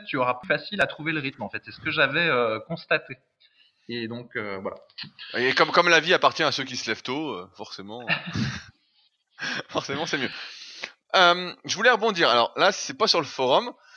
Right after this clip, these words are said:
Speaker 2: Euh, c'est un commentaire sur Instagram qui m'a, euh, interpellé. Euh,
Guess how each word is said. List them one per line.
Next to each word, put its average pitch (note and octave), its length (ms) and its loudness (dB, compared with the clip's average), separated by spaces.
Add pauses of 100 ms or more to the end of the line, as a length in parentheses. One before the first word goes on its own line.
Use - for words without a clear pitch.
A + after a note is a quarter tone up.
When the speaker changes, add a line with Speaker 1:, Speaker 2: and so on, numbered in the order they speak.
(220)
Speaker 2:
Euh, B2 680 6
c'est - 200 0
un F#3 80 4
commentaire G3 440 0
sur D#3+ 220 4
Instagram D#3+ 640 4
qui C3+ 140 -8
m'a, D#3 300 6
euh, C3+ 340 6
interpellé. E3 800 0
Euh, A2+ 480 4